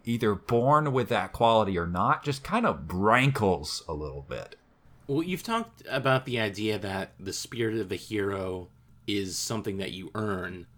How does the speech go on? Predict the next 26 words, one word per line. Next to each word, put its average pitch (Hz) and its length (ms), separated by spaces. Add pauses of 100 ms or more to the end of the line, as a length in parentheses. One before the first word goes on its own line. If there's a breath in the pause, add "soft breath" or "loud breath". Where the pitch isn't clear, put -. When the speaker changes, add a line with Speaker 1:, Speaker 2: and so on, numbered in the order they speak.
(240)
Speaker 2:
but 110 420
it 110 140
is 139 180
also 107 760
a 95 60
form 110 280
of 92 160
reincarnation. 98 960
You 92 100
can 123 380
be 92 360
born 98 720
with 87 140
the - 80
spirit 92 320
of 87 120
the - 60
hero. 98 360 (540)
Speaker 1:
Can 98 300
you? 220 300 (320)
Speaker 2:
Well, 107 260
like 98 300
you 107 80
mentioned, 110 300
Twilight 92 340
Princess. - 680